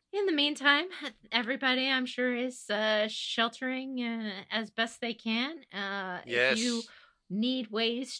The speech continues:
Speaker 1: to figure out how to role-play during this, this time, uh, you can, there's Discord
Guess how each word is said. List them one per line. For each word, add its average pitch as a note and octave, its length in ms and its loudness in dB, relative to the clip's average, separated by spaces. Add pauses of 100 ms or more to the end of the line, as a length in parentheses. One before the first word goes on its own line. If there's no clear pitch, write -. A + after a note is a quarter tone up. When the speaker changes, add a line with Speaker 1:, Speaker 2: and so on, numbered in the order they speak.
(120)
Speaker 1:
to A3 380 -2
figure A3 380 -4
out A#3+ 200 0
how G#3 240 -2 (160)
to G3 260 -8
role-play A3+ 760 -4 (600)
during A3 460 -2
this, A3+ 460 -10
this A3 200 -10
time, E4 400 -10 (240)
uh, - 60 -16
you D3+ 260 -12
can, D#3 500 -10 (220)
there's D#3 640 -8
Discord G#3+ 760 -6